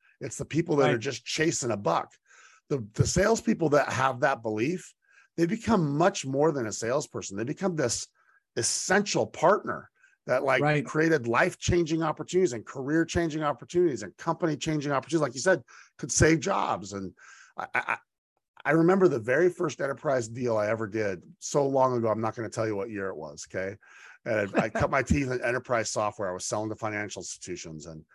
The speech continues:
Speaker 1: and I, I was selling, I, I sold a deal to the Hartford Financial, uh, s-, uh,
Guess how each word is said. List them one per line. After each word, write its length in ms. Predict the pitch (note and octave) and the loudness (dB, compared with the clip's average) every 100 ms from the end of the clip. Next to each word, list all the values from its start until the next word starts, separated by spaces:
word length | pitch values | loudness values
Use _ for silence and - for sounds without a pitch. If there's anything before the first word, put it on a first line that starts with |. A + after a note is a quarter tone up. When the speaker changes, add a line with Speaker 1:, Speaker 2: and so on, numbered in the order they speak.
| _ _ _ - | _ _ _ -10
Speaker 1:
and 360 | G2 G2 F2 E2 _ | -6 -6 -8 -14 _
I, 120 | F#2 | -10
I 100 | D#2+ | -6
was 140 | G2+ - | -6 -4
selling, 440 | A#2+ A#2 B2 A2+ | 0 0 0 -2
I, 240 | G2+ - | -4 -4
I 40 | G2+ | -4
sold 340 | - A#2+ C3 | -4 -2 -2
a 60 | C#3 | -4
deal 360 | A2+ G#2+ G#2 G#2+ | -2 0 0 -2
to 180 | - | -6
the 140 | F#2 F#2 | -8 -8
Hartford 520 | - A#2 - C#3 A#2+ | -4 -4 -4 -10 -10
Financial, 600 | G#2+ G2+ G2 - D#2+ D2+ _ _ | -8 -8 -10 -10 -14 -16 _ _
uh, 340 | - F2+ D2+ D2 - G#2+ - _ _ - | -16 -14 -12 -16 -20 -20 -20 _ _ -20
s-, 180 | - - _ F3 | -20 -20 _ -14
uh, 140 | E2+ | -14